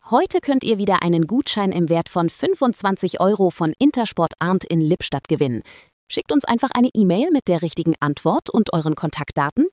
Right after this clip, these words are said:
bis heute Nachmittag um sechzehn Uhr an gewinnspiel at der patriot punkt de. Der Sieger wird umgehend von der Redaktion benachrichtigt. Und hier unsere Frage zur W M.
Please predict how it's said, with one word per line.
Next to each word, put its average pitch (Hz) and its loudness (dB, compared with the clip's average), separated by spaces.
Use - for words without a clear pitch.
bis - -2
heute 247 2
Nachmittag 175 -2
um 165 2
sechzehn 151 -2
Uhr 143 -2
an 156 0
gewinnspiel 285 0
at - -6
der 277 4
patriot 160 -4
punkt - -4
de. 247 -2
Der 156 0
Sieger 277 0
wird - -2
umgehend 240 4
von 165 0
der 160 0
Redaktion 156 0
benachrichtigt. 143 -4
Und - 4
hier 359 2
unsere 220 2
Frage 160 -4
zur 156 -2
W 147 -2
M. 139 -10